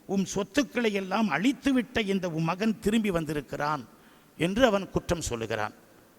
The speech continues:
அவனுக்கு தெரிந்திருக்கிறது, தொலைநாட்டிற்கு போயிருந்தாலும் எங்கே போயிருக்கிறான் என்று ஒரு கணவன் வைத்திருக்கிறான். பணத்தை எப்படி செலவழித்துக் கொண்டிருக்கிறான் என்பது தெரிந்திருக்கிறது. ஆனாலும் அவன் கம்முன்னு இருக்கிறான்.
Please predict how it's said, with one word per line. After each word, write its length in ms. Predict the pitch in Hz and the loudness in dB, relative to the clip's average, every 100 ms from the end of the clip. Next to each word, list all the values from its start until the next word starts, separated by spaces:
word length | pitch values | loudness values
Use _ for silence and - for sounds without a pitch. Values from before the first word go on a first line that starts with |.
| _ _ _ _ | _ _ _ _
அவனுக்கு 340 | 131 175 202 196 | -2 -2 -2 -4
தெரிந்திருக்கிறது, 680 | 170 208 208 175 143 127 - - - - - - | -2 -2 -2 -4 -4 -6 -10 -20 -20 -20 -18 -6
தொலைநாட்டிற்கு 680 | 156 185 190 180 185 185 | -2 0 -2 -2 -6 -6
போயிருந்தாலும் 600 | 151 165 170 160 165 208 160 | -10 -4 -4 -2 -4 -4 -4
எங்கே 200 | 170 175 | -4 -6
போயிருக்கிறான் 600 | 156 165 160 - 160 147 | -4 -4 -4 -4 -4 -4
என்று 140 | 160 185 | -2 -2
ஒரு 140 | 151 | -2
கணவன் 400 | 143 147 175 147 | -4 -4 -4 -2
வைத்திருக்கிறான். 580 | 135 151 170 147 131 120 - - - - - _ | -4 -4 -6 -4 -4 -6 -10 -20 -20 -20 -20 _
பணத்தை 320 | 165 208 - 220 | 0 0 0 -2
எப்படி 240 | 185 214 196 | -2 -2 -2
செலவழித்துக் 500 | 165 202 226 214 185 | -2 0 -2 -2 -4
கொண்டிருக்கிறான் 480 | 185 185 - 180 160 | -2 -2 -2 -2 0
என்பது 220 | 175 175 | -2 -4
தெரிந்திருக்கிறது. 680 | - 160 208 175 131 135 120 120 - _ - - - | -4 -4 -2 -4 -6 -6 -6 -10 -20 _ -20 -20 -2
ஆனாலும் 440 | 123 196 220 233 196 | 2 4 4 4 4
அவன் 160 | 175 131 | 2 2
கம்முன்னு 360 | 151 185 196 | 2 2 0
இருக்கிறான். 380 | 151 135 123 110 | -2 -2 -4 -6